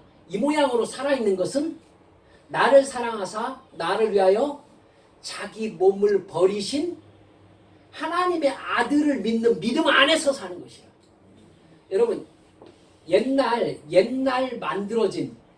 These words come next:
그 바울은 죽었다라고 고백을 하고 있는 거잖아요, 지금. 죽었다, 죽었다. 오히려요, 사도 바울은 이걸 어떻게까지 얘기를 하느냐면, "나는 날마다 죽노라까지" 얘기를 해요.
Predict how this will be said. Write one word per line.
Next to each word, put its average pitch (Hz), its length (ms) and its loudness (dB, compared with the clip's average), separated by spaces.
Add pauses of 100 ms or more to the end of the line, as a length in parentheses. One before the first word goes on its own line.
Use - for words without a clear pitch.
(140)
그 311 380 0
바울은 226 680 -2 (760)
죽었다라고 381 840 0
고백을 240 400 2
하고 285 180 -2
있는 220 160 0
거잖아요, 131 400 -8
지금. 139 460 -8 (320)
죽었다, - 640 2 (140)
죽었다. 226 460 -8 (1500)
오히려요, 277 840 4
사도 277 280 -6
바울은 247 520 -2
이걸 202 380 6
어떻게까지 254 720 -2
얘기를 175 280 -2
하느냐면, 175 500 -6 (300)
"나는 175 340 -2
날마다 - 500 2
죽노라까지" 226 680 -8
얘기를 127 340 -10
해요. 117 180 -16